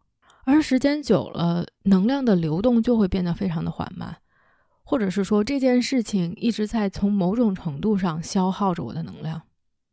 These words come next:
而尤其是我觉得当我们陷在一件事情里面，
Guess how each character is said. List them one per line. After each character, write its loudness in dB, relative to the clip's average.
而 2
尤 6
其 2
是 4
我 6
觉 4
得 2
当 -2
我 4
们 -2
陷 0
在 0
一 -4
件 -4
事 -6
情 -6
里 -10
面， -14